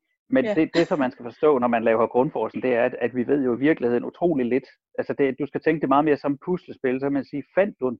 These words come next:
Speaker 1: brik, der passer ind i det store puslespil? Og det gjorde jeg. Jeg fandt, jeg fandt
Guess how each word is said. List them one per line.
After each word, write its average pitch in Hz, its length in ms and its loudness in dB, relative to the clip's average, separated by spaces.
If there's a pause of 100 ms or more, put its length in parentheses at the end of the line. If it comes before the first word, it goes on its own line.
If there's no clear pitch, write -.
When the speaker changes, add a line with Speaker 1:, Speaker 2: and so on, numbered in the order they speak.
Speaker 1:
brik, 143 240 0
der - 60 -4 (100)
passer 135 240 -2
ind 120 140 -4
i - 20 -8
det 107 120 -12
store 127 280 -6
puslespil? 127 480 -10
Og 160 60 -8
det 214 120 -4
gjorde 147 200 -4
jeg. 139 60 -2
Jeg - 160 -6
fandt, 202 140 -6 (480)
jeg - 80 -4
fandt 196 240 0